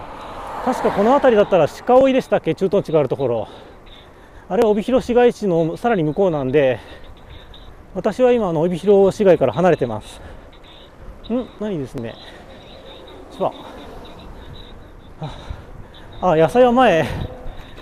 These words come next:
いや、島田さんと前行った時に野菜を島田さんが自分の家に送ったり、送ったりしてたんで、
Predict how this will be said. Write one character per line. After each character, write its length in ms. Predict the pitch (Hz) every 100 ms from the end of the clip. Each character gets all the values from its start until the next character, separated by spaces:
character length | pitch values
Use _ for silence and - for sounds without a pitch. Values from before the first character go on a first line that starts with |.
| - - - -
い 60 | 185
や、 160 | 185 170
島 200 | 202 226
田 100 | 208
さ 180 | 240
ん 120 | 233 208
と 100 | 226
前 180 | 240
行 80 | 185
っ 40 | 175
た 40 |
時 80 | 165
に 100 | 165
野 100 | 156
菜 200 | 208 208
を 60 | 202
島 220 | 202 208
田 80 | 196
さ 140 | 208
ん 40 |
が 220 | 185 185 156 - - - - - - -
自 120 | 135
分 180 | 165 214
の 60 | 214
家 180 | 196 202
に 100 | 170
送 140 | 151
っ 40 |
た 100 | -
り、 160 | 170 160
送 180 | 180 -
っ 40 |
た 100 | 214
り 60 | 165
し 40 |
て 120 | - 180
た 140 | 170
ん 60 | 151
で、 200 | 143